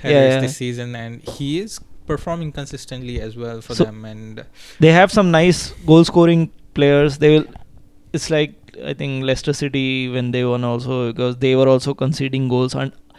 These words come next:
Speaker 1: half point, until half point.
Speaker 2: Yeah, they
Speaker 1: Before
Speaker 2: will get,
Speaker 1: Ranieri
Speaker 2: like, yeah,
Speaker 1: decided
Speaker 2: they'll
Speaker 1: that I'll
Speaker 2: always
Speaker 1: give you pizza when you
Speaker 2: Yeah.
Speaker 1: give, <laughs> get clean sheets. Maybe
Speaker 2: Yeah.
Speaker 1: he'll do the same as Fulham. <laughs> Free pizzas.
Speaker 2: Yeah, it's kind of the same problem at Fulham as well, where they concede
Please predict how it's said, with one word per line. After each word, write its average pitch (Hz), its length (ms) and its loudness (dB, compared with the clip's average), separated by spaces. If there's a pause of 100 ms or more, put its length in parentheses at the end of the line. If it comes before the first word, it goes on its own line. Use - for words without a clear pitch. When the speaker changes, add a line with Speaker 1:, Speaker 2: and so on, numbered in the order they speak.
(400)
Speaker 1:
half 135 220 2
point, 131 480 -4
until 143 240 2
half 131 260 0
point. 131 400 -2 (540)
Speaker 2:
Yeah, 151 140 0
they 151 60 0
Speaker 1:
Before 156 180 8
Speaker 2:
will 151 60 4
get, 151 80 4
Speaker 1:
Ranieri 147 340 4
Speaker 2:
like, 147 80 0
yeah, 151 40 0
Speaker 1:
decided 143 380 4
Speaker 2:
they'll 143 120 6
Speaker 1:
that 143 40 4
I'll 139 80 6
Speaker 2:
always 143 140 2
Speaker 1:
give 147 140 4
you 143 160 6
pizza 131 760 2
when 135 240 -2
you 131 60 0
Speaker 2:
Yeah. 131 80 -2
Speaker 1:
give, 135 400 0
<laughs> - 60 2
get 147 140 4
clean 143 240 4
sheets. 135 320 0
Maybe 143 180 6
Speaker 2:
Yeah. 143 80 4
Speaker 1:
he'll 139 100 2
do 139 80 0
the 139 120 0
same 139 260 -4
as 131 140 0
Fulham. 131 480 -2 (640)
<laughs> - 520 -10
Free 135 180 0
pizzas. 131 420 2
Speaker 2:
Yeah, 135 140 2
it's 131 140 -4
kind 180 200 0
of 160 100 -4
the 151 80 -12
same 143 260 -4
problem 131 340 -2
at 120 120 -8
Fulham 123 320 -6
as 117 140 -10
well, 120 200 -6
where 117 180 -8
they 117 140 -10
concede 127 680 -10